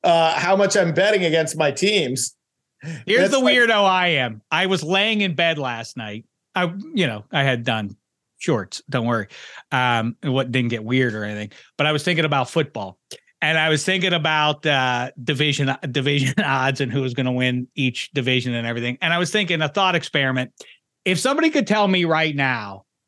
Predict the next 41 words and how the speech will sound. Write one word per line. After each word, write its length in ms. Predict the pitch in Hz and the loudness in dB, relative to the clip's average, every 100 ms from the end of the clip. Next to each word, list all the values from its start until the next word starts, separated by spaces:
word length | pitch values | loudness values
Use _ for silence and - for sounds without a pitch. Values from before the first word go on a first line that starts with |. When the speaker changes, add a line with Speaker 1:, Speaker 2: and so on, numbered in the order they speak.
| _ | _
Speaker 2:
if 140 | 180 185 | -2 0
somebody 260 | 254 294 | 2 2
could 160 | 269 233 | 2 0
show 380 | - 226 190 160 | 0 2 2 2
me 320 | 139 123 131 | 2 -2 -4
and 220 | 151 156 - | -4 -4 -2
for, 160 | 175 | 0
like, 220 | 156 156 - | 2 0 -2
I, 160 | 170 180 | -4 -2
I 100 | 170 | -2
could 100 | 156 | -2
spend 240 | - 165 | -2 -2
fifteen 540 | - 190 185 190 185 160 | 0 -2 -2 0 2 2
minutes 320 | 147 131 147 | 0 -2 0
with 160 | 143 | 0
it 40 | 135 | 2
and 60 | |
I 100 | 127 | 0
could 120 | 127 123 | 0 0
write 220 | 147 147 | 2 2
it 80 | 139 | 2
all 160 | 135 | 2
down, 240 | 131 123 120 | 2 0 0
but 80 | |
I 40 | 120 | -4
couldn't 200 | 151 131 | -4 -4
share 260 | - 135 | 0 0
with 100 | 123 | 2
anybody. 460 | 120 113 107 107 101 - - _ - | 2 2 2 0 -4 -8 -20 _ -4
And 100 | 151 | -2
I 80 | 160 | 0
could 160 | 156 | -2
see 200 | 156 143 - | -2 -4 -2
every 360 | 185 175 196 | 0 2 2
team's 400 | 160 175 165 156 | 2 2 2 0
finishing 520 | - 175 170 151 165 147 | 0 0 0 0 0 2
record 340 | 139 135 139 | 2 0 -2
in 60 | 123 | -2
the 80 | |
regular 460 | 123 127 120 113 110 | 0 0 0 -4 -6
season. 500 | - 117 107 92 | -6 -6 -6 -8